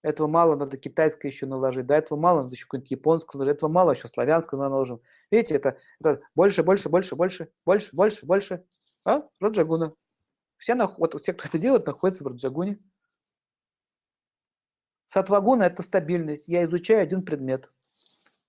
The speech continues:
Долго и упорно. Вот пока не постигну, что такое солнце, дальше не буду думать.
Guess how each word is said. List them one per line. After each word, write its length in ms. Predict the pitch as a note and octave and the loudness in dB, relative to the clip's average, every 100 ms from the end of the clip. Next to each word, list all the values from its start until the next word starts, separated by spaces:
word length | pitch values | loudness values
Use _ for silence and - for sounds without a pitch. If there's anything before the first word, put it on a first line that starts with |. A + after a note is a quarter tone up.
| _ _ - | _ _ -4
Долго 300 | D#3+ G3 C#3 | 0 2 2
и 20 | |
упорно. 460 | B2 B2+ C3+ C3+ B2+ _ _ _ _ _ _ _ _ _ _ _ _ _ _ _ _ _ | 0 -2 -4 -4 -16 _ _ _ _ _ _ _ _ _ _ _ _ _ _ _ _ _
Вот 120 | D3+ | -2
пока 240 | F#3+ F#3+ G3+ | 0 2 0
не 100 | G3+ | 2
постигну, 500 | G#3 G#3 B3+ G3+ D3 | 0 0 -2 -2 -4
что 120 | D3+ | -6
такое 260 | D3+ D#3+ | -6 -6
солнце, 380 | D3 D3+ C3+ C3+ | -4 -6 -6 -2
дальше 320 | C#3+ G3+ - | 0 0 -2
не 80 | B2 | -8
буду 200 | B2 C3+ | -6 -4
думать. 380 | C#3 D3 C#3+ | -4 -4 -6